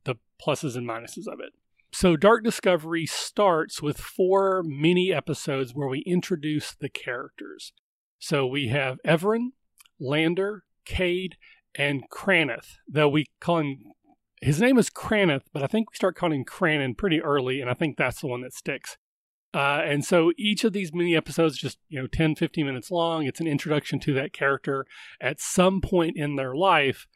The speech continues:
before the actual campaign starts.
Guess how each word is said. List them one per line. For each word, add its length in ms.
before 1000
the 200
actual 400
campaign 560
starts. 460